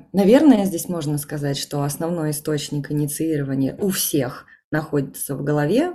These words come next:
потому что там основной, а, пульт или такой, а, контро-, м, контрольный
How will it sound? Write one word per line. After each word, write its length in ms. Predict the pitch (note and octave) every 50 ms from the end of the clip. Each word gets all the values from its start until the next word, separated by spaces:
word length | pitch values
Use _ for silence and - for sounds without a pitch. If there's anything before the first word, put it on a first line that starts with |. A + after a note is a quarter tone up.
| - -
потому 280 | - - D3+ E3 E3
что 180 | - - - D#3+
там 260 | - F3 A3 C4 A#3
основной, 680 | - - - D#3 C#3+ C#3+ D3+ D#3 F3+ F3+ F3 - - - - - - - - - _ -
а, 440 | D3 D3 C#3 C3+ C3 C3 C3 C3 C3 - _ _ _ _ _ _
пульт 400 | - G#3 G#3+ G3 F#3+ - - - - _ _ _ _ _ _ _ _ _ _ -
или 380 | D#3 D3 C#3 C3+ C3 - - _ _ _
такой, 420 | - D3 - D3 C3 C3 C#3 C#3 - _ _ _ _ _ _ _ _ _ D3+
а, 40 | D3+ D3+ D3+ D3 C#3+ - _ _ - - _ _ _ _ _ _ _ _ _ _ _ _ _ _ _ _ _ _ _ _ _
контро-, 480 | - G#3 G#3 A3+ - A3 G#3 G3+ G3 -
м, 200 | - F#3+ F#3+ F#3+
контрольный 1200 | F#3 - F#3 F3+ F#3 F#3 - F#3+ G#3 A3 G#3+ G#3 G#3 G3+ G3+ G3 G3 G3 F#3+ F#3+ F#3 F#3 F3+ -